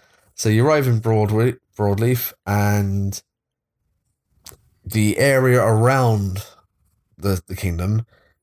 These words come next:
is a wasteland. All natural resources are gone, and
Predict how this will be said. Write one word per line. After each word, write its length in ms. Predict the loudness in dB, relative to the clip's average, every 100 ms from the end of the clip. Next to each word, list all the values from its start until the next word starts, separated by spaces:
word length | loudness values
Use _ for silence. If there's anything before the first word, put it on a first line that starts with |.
| _ -2
is 640 | 0 0 -2 -4 -6 -6 -4
a 360 | -2 -2 -4
wasteland. 640 | -6 -6 -6 -8 -10 -12 -18 _ _ _ _ _ _ _ _ _ _ _ _ _ -2
All 280 | 0 2
natural 360 | 2 0 -2 -2
resources 880 | -2 -2 -4 -4 -6 -8 -8 -6 -6
are 140 | -6 -6
gone, 500 | -6 -4 -4 -6 -8
and 440 | -10 -12 -12 -14